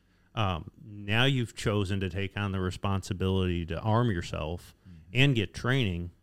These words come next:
Speaker 2: and practice with it and take the responsibility of, you know, protecting yourself and the people that you care about, be a good member of community. I'm like, "So you're really an armed citizen."
Speaker 1: Uh-huh.
Speaker 2: And
Speaker 1: Yep.
Speaker 2: that really means something.
Speaker 1: Yep. Yep.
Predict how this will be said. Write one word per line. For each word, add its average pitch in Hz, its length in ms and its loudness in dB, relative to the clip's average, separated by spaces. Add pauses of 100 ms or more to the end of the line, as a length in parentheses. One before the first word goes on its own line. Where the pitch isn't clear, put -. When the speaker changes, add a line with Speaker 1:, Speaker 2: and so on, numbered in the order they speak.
(160)
Speaker 2:
and 98 160 -4
practice 113 500 0
with 87 220 -8
it 90 220 -4
and 101 180 -2
take 110 180 -4
the 98 80 -4
responsibility 95 920 -2
of, 85 180 -4 (340)
you 113 140 0
know, 90 100 0
protecting 101 520 -2
yourself 90 520 -4
and 95 140 -4
the 85 40 -4
people 92 320 -6
that 90 140 -4
you 95 60 -14
care 92 220 -4
about, 92 340 -4
be 92 100 -4
a 90 60 -4
good 90 160 -4
member 90 300 -4
of 87 80 -8
community. 95 520 -2
I'm 95 180 -2
like, 82 240 -6 (360)
"So - 160 0
you're 95 340 0 (140)
really 90 340 -2
an 90 100 -2
armed 87 280 -2
citizen." 120 480 2 (320)
Speaker 1:
Uh-huh. 123 200 2 (280)
Speaker 2:
And 110 140 6
Speaker 1:
Yep. 101 120 6
Speaker 2:
that - 60 -2
really 104 180 4
means 135 300 0
something. 82 460 -10
Speaker 1:
Yep. 113 160 -4 (280)
Yep. 123 120 -14